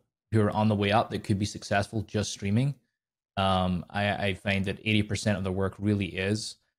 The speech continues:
offline. So I, if you look at your week, like, practically, I would just say, how much time am I spending on the stream versus how much time am I spending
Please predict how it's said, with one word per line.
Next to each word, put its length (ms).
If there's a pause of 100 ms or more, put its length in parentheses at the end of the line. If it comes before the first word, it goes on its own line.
(440)
offline. 400 (100)
So 120
I, 140
if 400
you 100
look 200
at 80
your 120
week, 240
like, 200
practically, 640 (300)
I 80
would 100
just 160
say, 140
how 100
much 200
time 240
am 40
I 60
spending 640 (920)
on 140
the 80
stream 380
versus 320
how 120
much 200
time 160
am 100
I 60
spending 640